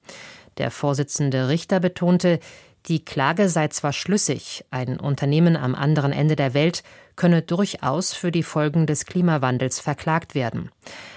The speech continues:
Allerdings habe die Beweisaufnahme keine konkrete Gefahr für das Grundstück des Klägers ergeben.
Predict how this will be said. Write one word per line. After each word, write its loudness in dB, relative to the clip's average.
Allerdings 2
habe 0
die 0
Beweisaufnahme 0
keine -4
konkrete -2
Gefahr 0
für -4
das -2
Grundstück 0
des -2
Klägers -2
ergeben. -4